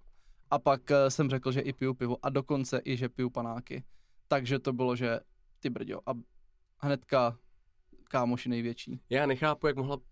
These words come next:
Speaker 2: existovat ta zkreslená představa, že gayové jenom kuřecí maso, protože já ho nejím.
Speaker 1: Ale tvůj bývalý přítel ho jedl.
Speaker 2: To je pravda.
Speaker 1: Takže z toho jako vydedukuješ, že gayové buď to nejí maso, anebo když už, tak jenom kuřecí.
Speaker 2: Tak pokud znáš dva, tak tahle ta dedukce je správná.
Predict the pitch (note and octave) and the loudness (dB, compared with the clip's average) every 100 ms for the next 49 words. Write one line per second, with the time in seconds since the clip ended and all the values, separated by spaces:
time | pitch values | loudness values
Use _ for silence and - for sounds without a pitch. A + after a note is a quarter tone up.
0 | - C3 D3+ D#3 D#3 D3 B2+ C3 B2+ D3+ | -6 -2 -2 -2 -2 -2 -2 -4 -2 0
1 | D3+ C#3+ - - B2 B2+ A2+ A2+ A#2 B2 | 0 -2 -8 -6 -4 -4 -2 -2 0 0
2 | A#2+ B2 A#2 B2 B2 G2 - G#2+ G2 G2+ | 0 -2 -4 -4 -4 -6 -6 -10 -8 -8
3 | G2+ G2 G2 F#2 F#2+ F#2 G2 F2+ - _ | -6 -6 -6 -8 -8 -4 -4 -6 -12 _
4 | - _ - - C#3 C#3+ - C#3 C#3 D3+ | -20 _ -20 -4 0 0 -2 -4 -4 -4
5 | C#3+ - B2 B2+ C#3 A#2+ A#2 B2 - _ | -6 -8 -8 -6 -6 -6 -8 -12 -20 _
6 | - - G3 A3 D#3+ A#2+ F#2+ - - - | -20 -6 -4 -2 -4 -6 -10 -16 -20 -20
7 | - D3+ D3 D3+ - F3 G3 E3+ F3+ C#3 | -2 0 2 0 2 2 4 2 2 0
8 | D3+ D#3 D#3 F3 D#3+ C#3+ C3+ C#3 C#3 C#3 | 2 0 2 2 2 0 2 2 4 2
9 | C3+ D#3 - F#3+ D3 B2+ B2 - - B2+ | 2 0 2 4 4 4 2 0 2 2
10 | D#3+ D#3 B2+ C3 - D#3+ D3+ C#3 C#3+ C#3 | 2 2 2 -2 -2 -4 -2 -2 0 0
11 | - D3 B2 - - - - B2+ C3 B2+ | 0 -2 -2 -12 -10 -12 -8 -2 2 4
12 | B2 G#2 G#2 C#3+ - B2+ - B2 B2+ A#2 | 2 2 2 0 -2 -8 -2 0 4 4
13 | A#2+ B2+ - A#2 G#2 - A2 A#2+ D3+ C#3 | 4 4 4 6 6 4 6 8 8 8
14 | G2 | 6